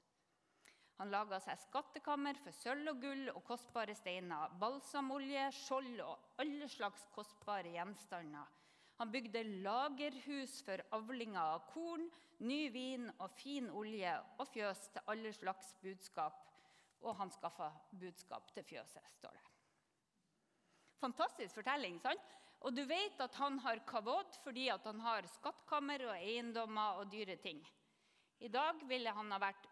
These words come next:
øverst på skattelista, stor formue, dyre biler, flott hus og antagelig både hytte på fjellet og i fjord-, ved fjorden. Han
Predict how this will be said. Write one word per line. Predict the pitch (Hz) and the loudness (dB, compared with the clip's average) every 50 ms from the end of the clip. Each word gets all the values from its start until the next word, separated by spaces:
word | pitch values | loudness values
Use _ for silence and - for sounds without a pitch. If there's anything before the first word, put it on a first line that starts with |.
| - | 2
øverst | 254 302 302 294 302 - - - | 2 4 4 2 0 -4 -6 -8
på | - 277 | -8 -4
skattelista, | - - 269 269 269 - 277 262 262 269 269 - - - - 269 262 254 | 0 2 2 2 2 2 0 2 2 0 -2 -4 -4 0 4 4 4 4
stor | 247 - - - 285 302 285 285 - - | 2 -4 -6 -4 -2 -2 -2 -4 -4 -2
formue, | 294 285 254 262 254 262 262 262 262 254 254 247 233 202 | 0 0 2 2 2 2 0 2 2 4 4 4 2 0
dyre | 233 262 277 285 269 254 269 | -2 -2 0 0 0 0 0
biler, | 233 220 254 254 262 269 254 254 247 247 247 - | 0 -2 -2 -2 -2 0 2 2 2 2 0 -2
flott | 277 277 285 277 - - | 0 0 0 0 -2 -4
hus | 277 254 247 247 247 | -2 -2 -2 0 2
og | 226 196 | 2 2
antagelig | 202 220 226 220 262 262 247 233 214 214 190 190 | 2 2 2 2 2 2 2 2 -2 -4 -4 -2
både | 202 214 202 196 | -2 -2 -2 -2
hytte | 196 214 233 226 - - 202 - | -4 -6 -6 -8 -8 -8 -8 -6
på | 190 180 | -6 -6
fjellet | - 214 196 196 190 175 170 | -4 -2 -2 -2 0 0 0
og | 160 151 170 170 170 170 | 0 0 0 0 0 -2
i | 180 | -4
fjord-, | - - 185 175 165 - - | -8 -6 -6 -6 -6 -8 -6
ved | 185 190 180 180 | -4 -4 -4 -4
fjorden. | - 190 180 151 143 - - - - - - - _ _ _ _ _ _ _ _ _ _ _ _ _ _ _ _ - - - - - - - - - - - _ - | -4 -6 -8 -8 -10 -14 -18 -18 -18 -18 -18 -20 _ _ _ _ _ _ _ _ _ _ _ _ _ _ _ _ -20 -20 -20 -20 -20 -20 -20 -20 -20 -20 -20 _ 0
Han | 240 247 254 254 | 2 2 2 2